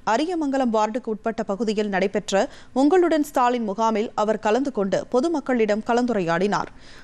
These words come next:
அப்போது பொதுமக்களின் கோரிக்கைகளை உடனடியாக நிறைவேற்றித் தர நடவடிக்கை எடுக்குமாறு அங்குள்ள அதிகாரிகளிடம் கேட்டுக்கொண்டார். பின்னர் செய்தியாளர்களிடம் பேசிய அமைச்சர் அன்பில் மகேஷ்,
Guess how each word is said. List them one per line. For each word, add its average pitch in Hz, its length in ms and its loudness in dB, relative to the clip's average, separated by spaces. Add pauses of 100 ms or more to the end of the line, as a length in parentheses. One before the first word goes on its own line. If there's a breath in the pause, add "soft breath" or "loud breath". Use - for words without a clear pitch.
அப்போது 277 400 0
பொதுமக்களின் 277 680 0
கோரிக்கைகளை 226 680 0
உடனடியாக 262 680 0
நிறைவேற்றித் 226 520 0
தர 202 200 2
நடவடிக்கை 240 520 0
எடுக்குமாறு 190 600 2 (280 loud breath)
அங்குள்ள 285 440 2
அதிகாரிகளிடம் 233 720 0
கேட்டுக்கொண்டார். 180 600 -2 (400 soft breath)
பின்னர் 294 320 2
செய்தியாளர்களிடம் 262 880 2
பேசிய 220 400 2
அமைச்சர் 214 360 0
அன்பில் 196 320 2
மகேஷ், 175 320 0